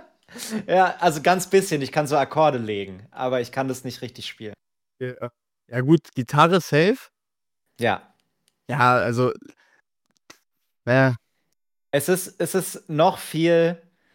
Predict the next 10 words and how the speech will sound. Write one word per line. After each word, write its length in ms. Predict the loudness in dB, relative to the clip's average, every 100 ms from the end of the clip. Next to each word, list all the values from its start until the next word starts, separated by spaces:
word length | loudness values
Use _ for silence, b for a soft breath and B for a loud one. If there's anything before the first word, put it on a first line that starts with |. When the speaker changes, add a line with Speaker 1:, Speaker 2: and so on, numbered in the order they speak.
| _ _ _
Speaker 1:
noch 200 | -2 -2
viel 320 | -2 -2 -2
peinlicher, 760 | -4 _ 0 0 0 -2 0 -2
bildungsbürgerlicher, 1200 | 0 -2 -2 -4 -6 -4 0 0 -2 -4 -6 -4
was 180 | -6 -8
ich 140 | -8
eigentlich 440 | -6 -6 -8 -10
spielen 340 | -10 -10 -10 -10
kann. 320 | -14 -16 -18 -10
Speaker 2:
Geige? 380 | -2 0 0